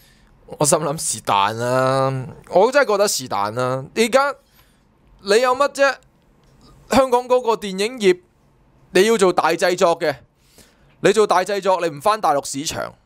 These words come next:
你點回返個皮啫？冇可能，除非就唔係返大陸市場咯，直接過荷里活市場咯。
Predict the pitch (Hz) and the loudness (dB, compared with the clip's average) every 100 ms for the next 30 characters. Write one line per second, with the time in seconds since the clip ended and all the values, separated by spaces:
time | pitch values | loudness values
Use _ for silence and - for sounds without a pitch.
0 | _ _ _ _ _ _ _ _ _ _ | _ _ _ _ _ _ _ _ _ _
1 | - - 147 156 180 147 98 131 139 139 | -20 2 4 4 2 0 2 0 -2 -8
2 | 139 127 107 85 78 98 - _ 104 107 | -12 -4 -4 -4 -6 -6 -8 _ 0 4
3 | 107 113 - _ _ _ _ _ _ _ | 2 0 -6 _ _ _ _ _ _ _
4 | _ _ _ - 156 233 214 165 156 120 | _ _ _ 0 2 2 2 -2 -6 -20
5 | 110 117 127 127 127 127 127 - _ _ | -14 -6 -4 -2 -4 -4 -4 -6 _ _
6 | _ _ _ _ _ - 196 190 147 127 | _ _ _ _ _ -2 0 2 0 -2
7 | 143 139 113 151 165 131 - 131 131 120 | -6 -6 -2 0 0 -4 -8 -2 0 0
8 | 95 98 117 110 - 113 87 85 123 135 | 0 0 0 -2 -2 0 0 0 0 0